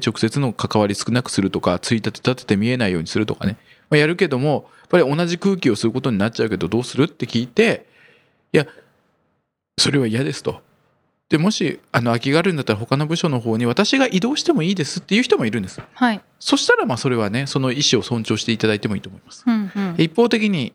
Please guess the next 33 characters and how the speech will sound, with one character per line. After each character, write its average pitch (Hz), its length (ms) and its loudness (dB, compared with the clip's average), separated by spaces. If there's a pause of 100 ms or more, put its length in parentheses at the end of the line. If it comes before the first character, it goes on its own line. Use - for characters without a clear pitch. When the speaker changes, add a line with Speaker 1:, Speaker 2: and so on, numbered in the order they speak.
(140)
Speaker 1:
セ - 160 -2
ク 156 100 4
ハ 170 60 2
ラ 170 100 0
し 165 40 -2
た 165 80 0
上 175 120 2
司 131 140 0
を 98 60 2
動 117 100 0
か 135 100 0
せ 151 100 -4
な 139 120 0
い 90 40 -4
か 82 100 -4
ら、 92 260 2 (180)
「い 123 60 2
や、 - 40 6
あ 127 40 2
な 165 80 0
た 190 100 2
の 139 80 0
方 101 180 0
移 92 60 0
動 113 160 0
し - 60 -8
て」 147 100 2
っ - 20 0
て 110 120 -6
な 92 80 -2
っ - 40 -6
た 95 100 -2
ら、 104 220 2